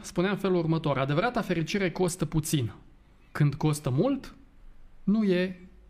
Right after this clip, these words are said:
adevărată.” Cei care ne urmăresc pe internet, pe social media, pe Facebook, pe YouTube, aștept reacții din partea dumneavoastră. Ce părere aveți? Cât costă fericirea? Uh, costă sau nu costă? Și ce sunteți dispuși să faceți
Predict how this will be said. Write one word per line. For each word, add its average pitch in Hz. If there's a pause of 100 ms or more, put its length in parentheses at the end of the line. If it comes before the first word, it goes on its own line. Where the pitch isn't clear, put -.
(280)
adevărată.” 147 (1200)
Cei 269
care 269
ne 214
urmăresc 190
pe 165 (300)
internet, 160
pe -
social 147
media, 156
pe 143
Facebook, 143
pe 147
YouTube, 147 (360)
aștept 180
reacții 202
din 170
partea 170
dumneavoastră. 151
Ce 214
părere 170
aveți? 131
Cât -
costă -
fericirea? - (560)
Uh, 135
costă 247
sau 165
nu 196
costă? - (340)
Și 185 (640)
ce 330
sunteți 214
dispuși 175
să -
faceți 139